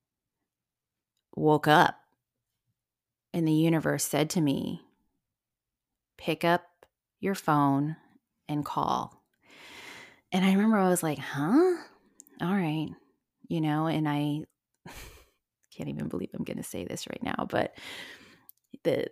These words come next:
the passcode downloaded into my brain and I somehow just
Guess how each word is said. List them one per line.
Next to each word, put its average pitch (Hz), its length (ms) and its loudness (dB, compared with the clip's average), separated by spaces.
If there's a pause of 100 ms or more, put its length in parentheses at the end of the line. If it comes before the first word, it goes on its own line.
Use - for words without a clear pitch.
the - 220 -8
passcode - 920 0
downloaded 156 540 2
into - 220 -2
my - 100 -2
brain 151 640 -2
and 139 140 -2
I 160 120 -2
somehow 151 840 -2
just - 300 -8